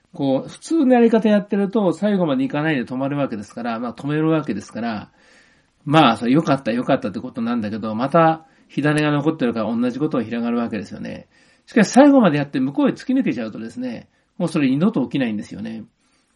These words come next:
うん、だから今回は突き抜ける型なんじゃないですかね。だからこう、あんまりこう派手にあだこうだ言ってるとですね、要するにこう、ね、こうみんないろいろ警戒して、なんか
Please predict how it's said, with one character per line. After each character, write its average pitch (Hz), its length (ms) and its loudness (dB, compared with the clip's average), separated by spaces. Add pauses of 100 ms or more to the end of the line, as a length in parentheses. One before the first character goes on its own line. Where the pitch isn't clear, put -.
(420)
う 151 60 -6
ん、 113 440 -2
だ 131 100 -2
か 135 80 0
ら 113 100 -2
今 180 220 2
回 127 200 0
は 120 380 -2 (100)
突 - 140 -20
き 156 100 -2
抜 165 120 2
け 185 100 2
る 180 100 4
型 185 200 2
な 202 80 0
ん 160 40 -2
じ 143 60 -4
ゃ 151 40 -2
な 190 60 -2
い - 40 0
で 139 60 -4
す - 60 -16
か 156 100 -8
ね。 117 340 -6 (640)
だ 160 80 -6
か 147 60 -4
ら - 20 -10
こ 147 120 -2
う、 - 40 2
あ 156 140 -2
ん 196 180 2
ま 202 80 2
り 196 100 0
こ 196 120 -4
う - 20 2
派 170 260 -2
手 - 20 2
に 139 260 0 (200)
あ 156 140 -6
だ 151 140 -2
こ 151 140 -2
う 151 40 -2
だ 131 80 -4
言 110 100 -6
っ - 20 -16
て - 140 -6
る 127 100 -2
と 139 120 -4
で 113 80 -4
す 107 120 -12
ね、 107 340 -10 (520)
要 127 80 -8
す - 140 -6
る 147 80 6
に 120 100 2
こ 104 640 -4 (180)
う、 - 100 -18
ね、 135 360 0 (760)
こ 131 160 -10
う - 20 -2
み 123 100 4
ん 131 40 4
な 131 60 4
い 127 80 4
ろ 127 60 4
い 127 60 4
ろ 127 100 2
警 135 180 0
戒 131 180 2
し 127 80 -8
て、 127 160 0
な 131 140 -2
ん 120 40 -4
か 104 140 -8